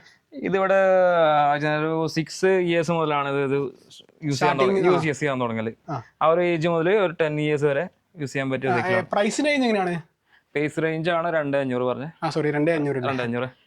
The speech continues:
Speaker 2: സ്റ്റാർട്ടിങ് ആണോ?
Speaker 1: ആ, സ്റ്റാർട്ടിങ് പ്രൈസ്.
Speaker 2: രണ്ടായിരത്തി അഞ്ഞൂറ് രൂപയുള്ള സൈക്കിൾസ് വരുന്നുണ്ട്. ഒരുപാട് മോഡൽസ് ഉണ്ട്.
Speaker 1: ഈ ലോ ബഡ്ജറ്റ് നല്ല ഹോഴ്സ് ആണ് വരുന്നത്.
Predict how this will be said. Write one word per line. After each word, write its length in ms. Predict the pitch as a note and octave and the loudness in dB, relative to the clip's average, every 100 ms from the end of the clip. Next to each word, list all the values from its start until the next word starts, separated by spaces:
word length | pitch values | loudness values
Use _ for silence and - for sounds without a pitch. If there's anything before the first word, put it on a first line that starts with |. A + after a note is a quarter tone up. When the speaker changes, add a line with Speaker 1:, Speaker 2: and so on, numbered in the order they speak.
| _ - | _ -12
Speaker 2:
സ്റ്റാർട്ടിങ് 340 | - G#3 G#3+ | -2 0 0
ആണോ? 280 | D#3+ C3 G#2+ - | -2 -4 -6 -6
Speaker 1:
ആ, 80 | D3+ | -4
സ്റ്റാർട്ടിങ് 340 | D3 B2 A#2 | -2 -4 -4
പ്രൈസ്. 220 | A#2 - | -8 -2
Speaker 2:
രണ്ടായിരത്തി 360 | G3+ G#3+ A#3+ A#3+ | 0 2 2 2
അഞ്ഞൂറ് 260 | B3+ C4 | 4 4
രൂപയുള്ള 320 | C4+ A#3 A3+ A3 | 4 6 4 2
സൈക്കിൾസ് 420 | F3+ E3 G3+ F#3 | 0 0 0 2
വരുന്നുണ്ട്. 260 | E3+ D3 | 0 2
ഒരുപാട് 520 | D3+ E3 F#3+ G3 A3+ A#3+ | 0 0 0 0 0 2
മോഡൽസ് 360 | F#3 E3 E3 | 0 0 -2
ഉണ്ട്. 300 | D3 E3 - _ _ _ _ _ _ - | -2 -4 -8 _ _ _ _ _ _ -10
Speaker 1:
ഈ 100 | C#3 - | -10 -6
ലോ 120 | B2 | -4
ബഡ്ജറ്റ് 360 | C#3+ D#3 C#3+ C#3+ | 0 -2 -2 -4
നല്ല 220 | C#3 C#3+ | -2 -2
ഹോഴ്സ് 380 | C3 B2 A#2+ B2+ | -2 -2 -2 -4
ആണ് 140 | A#2+ | -4
വരുന്നത്. 260 | A2 A2 | -4 -6